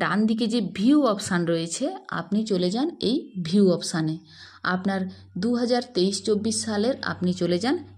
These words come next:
ভিউ অপশানে। ভিউ অপশানে ক্লিক করুন। দেখুন, ভিউ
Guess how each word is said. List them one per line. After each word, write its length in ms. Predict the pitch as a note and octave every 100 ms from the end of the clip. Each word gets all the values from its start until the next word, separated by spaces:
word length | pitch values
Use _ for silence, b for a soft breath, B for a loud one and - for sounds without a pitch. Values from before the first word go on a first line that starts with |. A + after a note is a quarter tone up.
| - D#3
ভিউ 180 | F3 D#3+ D3+
অপশানে। 360 | - E3 E3 D#3+ B B -
ভিউ 180 | E3+ F#3+ G3+
অপশানে 340 | G3+ - C#4 - -
ক্লিক 220 | - D#3 D3+ D3
করুন। 220 | D3 D3+ D3+ _ _ _ _ _ _ _ _ _ _ _ _ _ B B B B B -
দেখুন, 240 | E3 E3 D#3+ B B B D#3+
ভিউ 160 | F#3